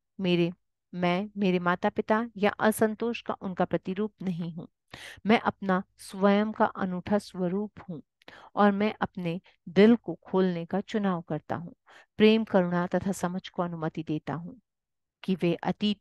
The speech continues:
के दर्द की सभी स्मृतियों को बाहर कर दें। मैं जो कुछ भी बन सकता हूँ, वह बनने के लिए स्वतंत्र हूँ। यह मेरे अस्तित्व का सच है और मैं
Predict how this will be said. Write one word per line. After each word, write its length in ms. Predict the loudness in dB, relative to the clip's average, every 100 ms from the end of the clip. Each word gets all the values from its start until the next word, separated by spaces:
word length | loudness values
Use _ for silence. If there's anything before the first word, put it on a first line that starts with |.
| -2
के 80 |
दर्द 340 | 0 2 2 0
की 120 | -6
सभी 280 | -4 -4 -6
स्मृतियों 440 | -8 -12 -8 -8 -6
को 120 | -2
बाहर 360 | 2 2 2 -2
कर 220 | -4 -4
दें। 100 | -6 -10 -16 -20 _
मैं 120 | -6 -2
जो 180 | -2
कुछ 300 | -2 -4 -8
भी 220 | -2 2 4
बन 200 | 4 4
सकता 360 | -4 -4 -2
हूँ, 240 | -4 -4 0
वह 120 | 0
बनने 360 | 2 -4 -6 -8
के 140 | -6
लिए 160 | -4 -6
स्वतंत्र 500 | -6 -6 -8 -8 -8
हूँ। 260 | -8 -10 -14 -20 -8 4
यह 120 | 4
मेरे 280 | 6 2 0
अस्तित्व 500 | 0 -4 -4 -6 -4
का 160 | -4 -4
सच 300 | -2 -4 -4
है 180 | -8 -8 _
और 180 | 0 0
मैं 160 | 0